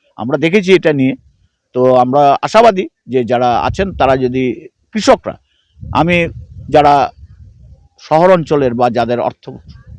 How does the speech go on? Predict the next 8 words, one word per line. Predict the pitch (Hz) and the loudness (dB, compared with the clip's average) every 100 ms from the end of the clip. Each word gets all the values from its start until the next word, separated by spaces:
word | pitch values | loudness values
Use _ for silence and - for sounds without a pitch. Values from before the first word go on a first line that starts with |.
| - - - - - - _ - - | -20 -20 -20 -20 -20 -20 _ -8 0
ইনভেস্ট | 160 214 - | 4 4 4
করার | 196 180 | 2 2
মতো | 165 165 | 0 -6
সামর্থ্য | - 196 208 - | -6 -4 -4 -2
আছে | 131 147 | -2 -2
তাদের | - 170 180 | 0 2 2
জন্য | 143 110 | 0 -4
নয়, | 80 | -8